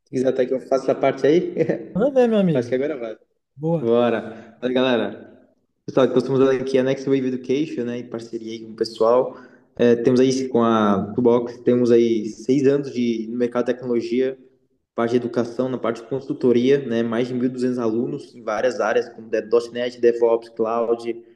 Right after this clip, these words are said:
Speaker 1: observabilidade, né? Esses números de cento e cinquenta tá um pouco atrasado. Hoje em dia, a gente, no nosso histórico, já temos aí mais de duzentos mentorandos,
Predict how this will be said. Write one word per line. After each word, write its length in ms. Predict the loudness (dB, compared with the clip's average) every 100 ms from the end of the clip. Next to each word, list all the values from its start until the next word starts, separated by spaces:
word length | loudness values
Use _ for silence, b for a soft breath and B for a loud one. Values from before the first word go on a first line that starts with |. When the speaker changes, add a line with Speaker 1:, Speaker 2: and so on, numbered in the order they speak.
| B B B _
Speaker 1:
observabilidade, 960 | 2 2 2 2 2 2 2 0 -4 -6 -18 -10
né? 220 | -6 -4 0
Esses 320 | 2 4 2
números 320 | 2 4 4 2
de 40 |
cento 120 | -2
e 20 | -4
cinquenta 420 | -6 -2 -2 -4
tá 140 | -6
um 120 | -6
pouco 260 | 0 2 2
atrasado. 560 | 0 0 0 0 0 0
Hoje 100 | 0
em 40 |
dia, 120 | -2
a 140 | -2 -4
gente, 160 | -10
no 120 | -8
nosso 360 | -6 -8 -10 -18
histórico, 440 | -8 0 2 4
já 60 | 0
temos 260 | 0 -8 -8
aí 80 |
mais 160 | -4 -4
de 80 | -4
duzentos 220 | -6 -4
mentorandos, 760 | -4 2 4 4 0 -12 -16